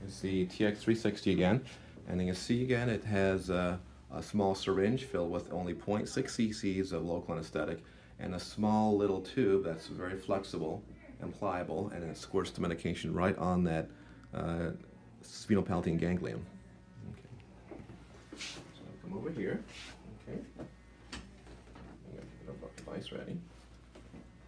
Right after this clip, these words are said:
Okay. Your chin up, please. Okay. And again, we just put this device just right on top of the nose here, like so. And we just drop it down like so. Okay. And we just gently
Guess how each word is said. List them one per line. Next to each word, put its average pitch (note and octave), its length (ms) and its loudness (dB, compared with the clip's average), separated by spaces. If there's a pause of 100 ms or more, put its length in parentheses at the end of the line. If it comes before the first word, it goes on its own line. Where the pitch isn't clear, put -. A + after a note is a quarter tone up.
(220)
Okay. - 160 -10 (420)
Your F2+ 100 -12
chin A2 180 -8
up, - 140 -8
please. - 260 -6 (680)
Okay. - 160 -12 (680)
And G2 100 -6
again, G#2 220 -4
we B2 100 -2
just - 340 -8
put - 180 -10
this G2+ 100 -10
device G#2+ 380 -6
just - 140 -12 (160)
right - 160 -8
on D3 80 -4
top C3+ 260 -6
of C#3 60 -6
the A#2+ 140 -4
nose G#2 220 -6
here, G2 200 -6
like F#2+ 180 -4
so. - 400 -6 (1300)
And E2+ 80 -10
we E2+ 60 -12
just - 260 -12
drop A2+ 280 -6
it - 100 -10
down A#2+ 240 -6
like A#2 160 -8
so. - 320 -8 (460)
Okay. F3+ 160 -8 (1400)
And F2 140 -10
we E2+ 80 -10
just - 240 -12 (260)
gently F2 340 -10